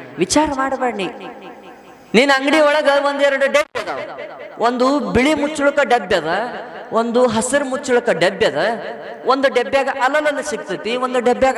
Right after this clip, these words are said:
ಅಬಬ ಸಿಗ್ತೈತಿ. ನೀವ್ ಹೋಗಿ ಅವಂಗ ಅನ್ನು, 'ನಂದೊಟ್ಟು ಒಳಗ ಗೋಡೌನ್ ಒಳಗ ಕೆಲಸ ಅದ, ಒಟ್ ನೀವ ತೂಕಕ್ಕೆ ಹಚ್ಬೇಕ್ರಪ್ಪ ಡಬ್ಬ್ಯಾಗ ಕೈ ಹಾಕೊಂಡು,' ಅದು ನಾನು. ಅವ ತೂಕಕ್ಕೆ ಹಚ್ಚತಾನ, ಅವಂಗ ಅಟ್ ಪ್ಲಾಸ್ಟಿಕ್ನ್ಯಾಗ ಕವರ್ನ್ಯಾಗ ಹಾಕಿ ಕಟ್ಟಿ ಕೊಡು, ಹೋಗಂತ ಕಳ್ಸಿದ್ರಂತ.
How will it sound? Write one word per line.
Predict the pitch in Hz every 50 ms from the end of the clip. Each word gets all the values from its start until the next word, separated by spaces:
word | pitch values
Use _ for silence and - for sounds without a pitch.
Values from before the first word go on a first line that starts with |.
| 233 240
ಅಬಬ | 240 226 285 285 - 269 254 - -
ಸಿಗ್ತೈತಿ. | 226 208 - 202 190 165 - 214 226 240 254 254 226 240 247 - - -
ನೀವ್ | 220 247 262 254
ಹೋಗಿ | 233 262 269 285 294 262 277
ಅವಂಗ | 269 262 262 254 247 240
ಅನ್ನು, | 277 302 285 214 160 - - - 247 302 302 - - -
'ನಂದೊಟ್ಟು | 233 247 254 240 254 233 240 240 220
ಒಳಗ | 233 262 269 254 247 214 185
ಗೋಡೌನ್ | 190 208 214 208 254 262 262 254 254 240
ಒಳಗ | 240 233 240
ಕೆಲಸ | 247 240 233 208 226 247 - -
ಅದ, | 247 208 180 202 247 247 214 190 233 254 226 196 220
ಒಟ್ | 240 240 -
ನೀವ | 208 226 240 269 294
ತೂಕಕ್ಕೆ | 302 - - 240 233 233 269 247 233 240
ಹಚ್ಬೇಕ್ರಪ್ಪ | 233 247 - 233 233 226 226 220 226 233 220
ಡಬ್ಬ್ಯಾಗ | 208 170 196 185 165 220 226 220 208
ಕೈ | 208 220 208 214 208
ಹಾಕೊಂಡು,' | 190 190 202 214 202 190 185 180 202 233 233 185 196 226 240 202 190 220 180
ಅದು | 196 202 240
ನಾನು. | 233 247 294 320 294 214 147 - - - - - - -
ಅವ | 175 190 196
ತೂಕಕ್ಕೆ | 196 - 220 226 226 - 302 - 262
ಹಚ್ಚತಾನ, | 247 240 - 208 180 170 175 180 214 240 254 240 - 240 247 240 -
ಅವಂಗ | 165 190 208 202 196
ಅಟ್ | 185 190 190
ಪ್ಲಾಸ್ಟಿಕ್ನ್ಯಾಗ | 196 185 175 170 170 - 180 214 208 - 190 202 190 185 165 151 - 190 165 156
ಕವರ್ನ್ಯಾಗ | 170 180 190 196 196 185 180
ಹಾಕಿ | 165 165 170 175 170 160
ಕಟ್ಟಿ | - 185 185 - 165
ಕೊಡು, | 175 - 151 156 156 165 196 202 156 156 190 208 165 156
ಹೋಗಂತ | - 160 185 190 170 - 131 135 180 - 190 190 -
ಕಳ್ಸಿದ್ರಂತ. | 139 131 131 - - 139 127 123 123 120 117 -